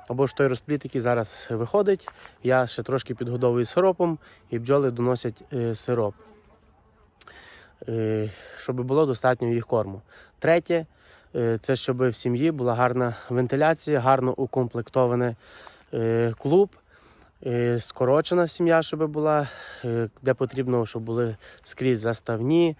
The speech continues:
щоб не було зайвої вологи.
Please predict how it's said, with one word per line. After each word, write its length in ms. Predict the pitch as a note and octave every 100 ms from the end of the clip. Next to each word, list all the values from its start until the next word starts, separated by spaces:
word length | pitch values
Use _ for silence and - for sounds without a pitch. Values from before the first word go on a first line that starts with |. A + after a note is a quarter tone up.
| - - -
щоб 320 | - B2 A#2+
не 400 | A#2+ A#2 A#2 A#2
було 320 | A2+ A#2+ D3+
зайвої 400 | C3 B2 B2 B2
вологи. 440 | A#2 B2+ A#2+ G#2+